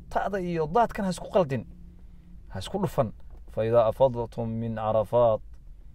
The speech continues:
Waa kaa. "مع أفضتم" lala qabo. "وصفي", khaalis yeel.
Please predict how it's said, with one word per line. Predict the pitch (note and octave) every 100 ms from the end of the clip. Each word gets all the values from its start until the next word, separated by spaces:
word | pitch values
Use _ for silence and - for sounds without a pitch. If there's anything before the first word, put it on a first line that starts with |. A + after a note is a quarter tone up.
| - - - - - -
Waa | - G2
kaa. | G2 F#2 - - -
"مع | A2+
أفضتم" | - B2 - A2
lala | G#2+
qabo. | A2+ - - - - - - -
"وصفي", | A2 G#2+ - A2+ - - E3+ - - - - - - - -
khaalis | A2 B2+ A#2+ -
yeel. | A2+ B2+ C3 G#2